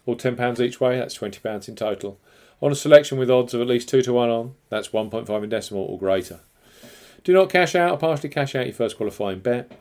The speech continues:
William Hill will credit your account with three ten pound or ten euro bet tokens when you have successfully placed your first qualifying bet. Free bet tokens expire thirty days after your qualifying bet is placed.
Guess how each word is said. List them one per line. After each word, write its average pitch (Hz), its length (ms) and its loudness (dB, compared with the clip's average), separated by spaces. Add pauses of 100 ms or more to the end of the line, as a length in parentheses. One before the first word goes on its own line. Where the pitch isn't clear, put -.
(160)
William 101 240 -2
Hill 104 160 -2
will 107 100 -4
credit 98 280 -4
your 107 100 -2
account 101 300 -6
with - 100 -14
three 104 280 -2
ten 113 220 -6
pound 104 280 -6
or 101 40 -6
ten 101 240 -6
euro 90 300 -4
bet - 220 -6
tokens 90 560 -6 (500)
when 165 180 6
you 160 80 2
have 120 100 2
successfully - 640 -4
placed 104 340 -6
your 92 60 -18
first 87 220 -8
qualifying 82 460 -10
bet. - 480 -2 (440)
Free 135 200 4
bet 127 160 2
tokens 123 340 0
expire 120 320 2
thirty 123 240 0
days 110 240 0
after 120 800 2
your 95 280 -4
qualifying 87 460 -8
bet 82 180 -8
is - 120 -14
placed. 143 500 2